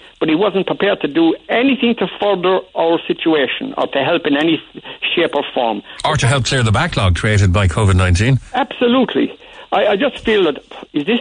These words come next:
Speaker 1: the Ireland we're living in now? You know, when I was living in this country many years ago, I, I, I, I, I just felt that people were more helpful. They, they, they, they'd go the extra mile to help out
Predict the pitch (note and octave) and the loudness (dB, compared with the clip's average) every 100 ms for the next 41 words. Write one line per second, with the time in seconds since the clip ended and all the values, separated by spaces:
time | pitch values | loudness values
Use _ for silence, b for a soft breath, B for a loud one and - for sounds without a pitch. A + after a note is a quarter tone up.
0 | - A3 G#3+ A3 G#3+ G#3 G#3+ G#3+ G#3 G3+ | 0 0 2 2 2 0 0 0 0 2
1 | G#3 G3 F3+ F#3+ F3+ A3 G3 G3 G#3 F#3+ | 2 2 0 0 0 2 2 0 0 0
2 | F#3+ - F#3 - D#3 E3 F3+ E3 E3 C#3 | -2 -2 -4 0 0 2 2 2 2 2
3 | C#3 C#3 - B B B - D3+ C#3+ D3 | 0 0 -4 B B B -4 -2 0 -2
4 | D3+ C#3 C3 D#3+ F3+ F3+ A3+ - A3+ G3 | -2 0 0 0 0 0 -2 -4 -4 -2
5 | - G#3 G3 D3+ C#3 D3 B2 C#3 C3 - | -2 -2 -2 0 0 0 0 -2 -4 -4
6 | G#2+ - B2+ C#3+ D3 D3+ D3 - D#3+ C#3+ | -6 -4 -6 -4 -2 -2 -4 -4 -4 0
7 | E3 D#3+ E3 - D#3 D3 D3 C#3 B2 C#3 | 0 2 0 -2 -2 0 0 -2 -2 -2
8 | C#3 D3 C#3 | 0 -2 -2